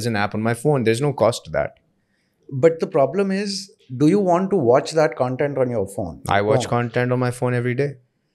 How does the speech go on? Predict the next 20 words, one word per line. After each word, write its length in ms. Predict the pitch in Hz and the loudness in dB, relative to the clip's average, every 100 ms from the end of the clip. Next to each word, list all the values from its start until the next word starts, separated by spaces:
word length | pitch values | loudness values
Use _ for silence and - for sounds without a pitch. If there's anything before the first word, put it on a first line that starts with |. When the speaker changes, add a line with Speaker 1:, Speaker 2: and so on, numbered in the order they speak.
| _ - | _ 2
Speaker 1:
My 140 | 123 | 4
last, 340 | 123 139 156 196 | 8 6 6 4
Speaker 2:
Oh. 40 | |
Speaker 1:
like, 520 | - 202 202 185 156 143 | 4 4 4 4 4 4
my 40 | 156 165 | 4 2
consumption 520 | 143 131 139 - 175 | 2 2 2 2 2
habit 480 | 127 127 123 98 95 | 2 2 2 -2 -2
is 160 | - 104 | -6 2
that 220 | 120 123 127 | 4 4 4
of 40 | |
a, 260 | 120 110 101 | 2 0 0
I 80 | 98 | -2
don't 100 | 110 | -2
know, 140 | 113 95 104 | -2 -4 -2
become 200 | 117 113 113 | 0 2 2
that 80 | 113 | 2
of 60 | |
a 60 | 107 101 | -2 -2
millennial 320 | 104 117 110 | -2 -2 -2
because, 420 | 104 120 117 110 | -2 2 2 0